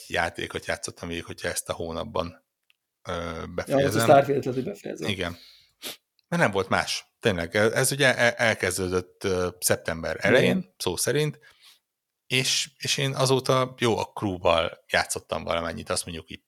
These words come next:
Speaker 1: fölírom magamnak, hogy izé az, hogy ez kicsit nehezen megfogható a-, anna-, annak a végigjátszás, az, amit a, a, a Forza Horizon, hogy most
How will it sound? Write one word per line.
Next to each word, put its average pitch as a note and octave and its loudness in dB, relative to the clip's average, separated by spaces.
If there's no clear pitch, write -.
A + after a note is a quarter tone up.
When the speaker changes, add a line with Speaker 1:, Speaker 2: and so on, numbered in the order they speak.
Speaker 1:
fölírom E2+ -4
magamnak, D#2+ -6
hogy - -12
izé D#2 -14
az, D#2 -8
hogy F#2 -2
ez E2+ 4
kicsit G2+ 2
nehezen F#2+ 2
megfogható F2 0
a-, E2+ 0
anna-, F2 0
annak F2 -4
a F2+ -2
végigjátszás, E2 -4
az, F2 -8
amit E2 -10
a, D#2+ -8
a, - -8
a - -10
Forza F2+ 2
Horizon, D#2+ 0
hogy D#2+ -8
most - -12